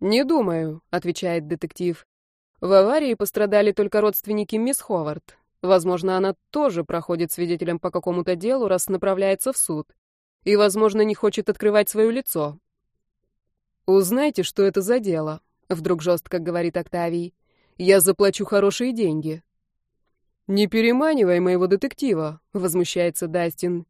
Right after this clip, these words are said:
"Ищи своего". "Заткнись. Я не для этого тебя взял". "Господа, пожалуйста, успокойтесь", просит Леон. "Я могу заниматься двумя делами параллельно". Дастин откидывает голову назад.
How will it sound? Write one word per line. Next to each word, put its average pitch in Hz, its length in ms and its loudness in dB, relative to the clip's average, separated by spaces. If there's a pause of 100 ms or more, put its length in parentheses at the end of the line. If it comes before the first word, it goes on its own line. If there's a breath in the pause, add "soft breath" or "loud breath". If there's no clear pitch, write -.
"Ищи 202 300 -2
своего". 220 600 -2 (680)
"Заткнись. 180 840 -2 (720)
Я 196 240 4
не 196 100 2
для 214 200 4
этого 226 300 0
тебя 170 220 -2
взял". 165 440 -2 (1000)
"Господа, 190 580 2
пожалуйста, 190 560 2
успокойтесь", 208 960 -2 (140)
просит 180 340 -2
Леон. 170 440 -2 (500)
"Я 196 360 2
могу 214 280 0
заниматься 202 580 0
двумя 202 380 2
делами 202 340 4
параллельно". 175 720 -2 (800)
Дастин 175 460 2
откидывает 175 560 -2
голову 180 360 0
назад. 180 540 -4